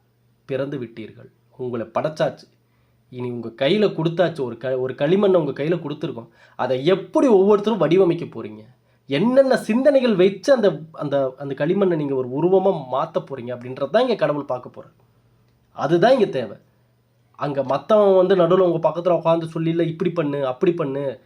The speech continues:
இல்ல இதெல்லாம் அப்படி பண்ணக்கூடாது, அப்படி பண்ணு." எதையுமே மைண்ட், இது உங்களுக்கான வாழ்க்கை கடவுள் கொடுத்துருக்கு. இதை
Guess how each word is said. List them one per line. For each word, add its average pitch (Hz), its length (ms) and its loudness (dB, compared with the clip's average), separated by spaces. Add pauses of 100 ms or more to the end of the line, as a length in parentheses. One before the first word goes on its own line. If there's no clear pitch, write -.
(260)
இல்ல 175 100 4
இதெல்லாம் 180 360 2
அப்படி 170 240 0
பண்ணக்கூடாது, 160 520 0
அப்படி 165 200 -6
பண்ணு." 160 160 -4 (440)
எதையுமே 190 560 4
மைண்ட், 175 340 2
இது 147 140 -4 (180)
உங்களுக்கான 202 880 2
வாழ்க்கை 202 360 0
கடவுள் 156 300 -4
கொடுத்துருக்கு. 127 380 -14
இதை 131 120 -4